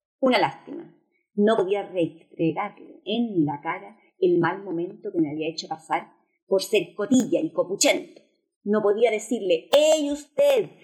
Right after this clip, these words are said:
¡Usted! El que se llama Víctor Leiva. Que sepa, he quedado la primera, señoras y señores, la primera de la lista".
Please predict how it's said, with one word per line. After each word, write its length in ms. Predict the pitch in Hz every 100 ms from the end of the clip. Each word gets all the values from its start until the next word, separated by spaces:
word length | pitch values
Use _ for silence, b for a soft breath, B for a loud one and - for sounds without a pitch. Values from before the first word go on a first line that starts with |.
| b
¡Usted! 840 | 262 277 - - 277 262 180 160 -
El 180 | 240 240
que 80 |
se 180 | 247 254
llama 320 | 247 269 269
Víctor 320 | 240 277 - 233
Leiva. 580 | 254 285 233 180 147 -
Que 100 | -
sepa, 580 | 277 311 302 220 185 - -
he 260 | 339 339
quedado 460 | 349 339 311 320 330
la 220 | 311 302
primera, 500 | 302 302 285 330 233 -
señoras 480 | 247 226 254 233 -
y 80 | 233
señores, 540 | 247 226 220 190 -
la 180 | 254 -
primera 480 | 320 320 349 403 403
de 80 |
la 80 | 392
lista". 540 | 381 311 - - -